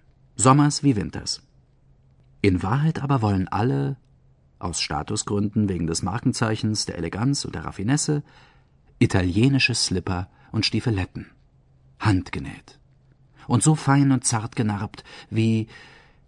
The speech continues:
nun ja, darf man in diesem Zusammenhang über die Geschlechtsteile von Schulmädchen reden?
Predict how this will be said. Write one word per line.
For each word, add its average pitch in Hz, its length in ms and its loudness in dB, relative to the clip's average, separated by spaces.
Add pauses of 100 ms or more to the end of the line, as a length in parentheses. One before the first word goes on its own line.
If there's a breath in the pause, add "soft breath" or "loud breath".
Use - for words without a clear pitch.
(800)
nun 147 300 6
ja, 123 560 0
darf 117 280 -6
man 131 120 0
in 110 80 -2
diesem 123 240 -2
Zusammenhang 117 640 -2
über 107 140 -4
die 107 80 -2
Geschlechtsteile 113 680 -6
von - 160 -8
Schulmädchen 135 720 -4
reden? 143 360 -6